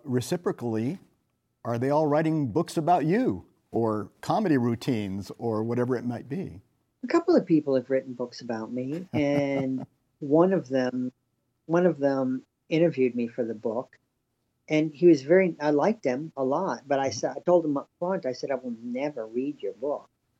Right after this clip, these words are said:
Speaker 1: <laughs>
Speaker 2: N-, I would never read any article about myself. I would never, uh, read a review.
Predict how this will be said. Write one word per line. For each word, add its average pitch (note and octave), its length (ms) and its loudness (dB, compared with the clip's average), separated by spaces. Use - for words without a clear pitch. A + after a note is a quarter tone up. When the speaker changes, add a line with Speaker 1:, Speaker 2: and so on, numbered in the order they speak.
Speaker 1:
<laughs> - 20 -6
Speaker 2:
N-, D#3+ 580 -4
I E3 60 2
would E3+ 140 6
never D#3 260 2
read D3 420 0
any C#3+ 120 -10
article B2 380 -4
about G#2+ 280 -10
myself. A2 540 -12
I C3 60 -2
would B2 160 -2
never, B2 580 0
uh, A#2+ 400 -4
read C3+ 220 2
a A#2+ 40 -2
review. B2 720 0